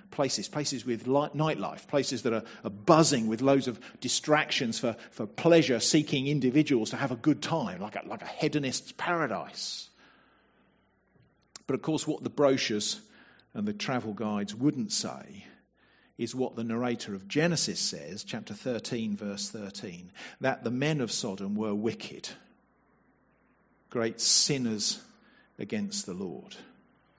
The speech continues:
So Lot may, may have been captivated by the beauty of the, the surroundings, the many pleasures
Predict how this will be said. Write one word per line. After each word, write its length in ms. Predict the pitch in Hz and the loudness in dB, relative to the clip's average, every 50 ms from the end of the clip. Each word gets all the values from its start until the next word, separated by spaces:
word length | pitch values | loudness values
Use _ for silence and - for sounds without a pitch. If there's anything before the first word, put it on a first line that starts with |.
| _ _ _ _ _ _ _ _ _ _ _ _ - | _ _ _ _ _ _ _ _ _ _ _ _ -6
So 160 | - - 127 | -2 0 0
Lot 800 | 120 123 135 151 175 202 233 220 - - - - - - - - - - | 2 2 4 8 10 10 10 8 6 4 0 -2 -4 -4 -4 -6 -10 -4
may, 140 | - 143 - | -4 -2 -2
may 180 | - 143 143 151 | 2 2 2 2
have 120 | 143 - | 2 2
been 140 | 160 139 135 | 0 -2 0
captivated 920 | - - - 202 208 - - - 170 131 135 120 110 110 - - 131 113 104 | 0 2 2 2 2 2 2 2 4 6 6 4 4 4 2 0 0 2 4
by 160 | 139 131 127 | 4 6 6
the 140 | 120 127 120 | 6 6 4
beauty 520 | 113 147 160 185 202 190 - 165 135 123 | 4 6 6 8 8 8 6 6 6 6
of 140 | 123 107 107 | 6 6 6
the, 160 | 127 123 117 - - - - | 4 2 2 0 -8 -8 -2
the 100 | - 123 | 0 4
surroundings, 680 | - - 143 127 151 180 190 180 170 131 120 117 117 - | 4 4 6 6 8 8 8 8 6 4 2 2 2 0
the 100 | 135 127 | 0 2
many 220 | 147 147 143 135 | 2 2 0 -2
pleasures 640 | - - - 165 180 185 160 - 123 107 110 - | -2 2 4 8 8 8 8 8 4 4 2 0